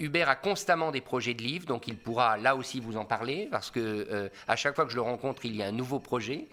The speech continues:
et, et un nouveau projet surtout qui voit le jour, mais il est aussi romancier, il a contribué à,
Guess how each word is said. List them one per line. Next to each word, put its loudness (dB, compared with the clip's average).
et, 0
et 2
un 0
nouveau -2
projet -2
surtout -4
qui -4
voit 4
le 2
jour, -2
mais 0
il 0
est -4
aussi -2
romancier, 0
il -4
a 0
contribué -2
à, -4